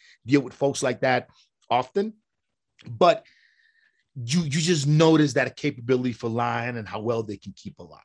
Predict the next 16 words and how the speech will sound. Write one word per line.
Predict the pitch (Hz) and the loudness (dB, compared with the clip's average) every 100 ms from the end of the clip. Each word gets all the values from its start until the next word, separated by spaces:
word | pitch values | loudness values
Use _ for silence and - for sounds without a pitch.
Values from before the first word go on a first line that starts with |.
| _ _ - - | _ _ -20 -20
You | - 143 | -6 -4
put | 185 330 | -2 0
those | 320 262 - | 6 4 4
two | - 208 | -4 -2
things | - 208 180 | 2 4 2
together, | - 147 113 107 104 104 - _ _ _ - | -4 -4 -2 -2 -4 -8 -12 _ _ _ -10
and | 151 123 | -8 2
those | 180 226 - | 4 4 0
two | - - 196 | -10 -6 2
are, | 180 151 151 | 2 2 0
are, | 131 131 | 0 0
are | 131 127 - 123 151 | -2 -4 -6 -6 -6
some | - 190 | -4 -2
of | 180 | -2
the | 147 | -2
main | 131 147 156 156 | -2 -2 -2 -4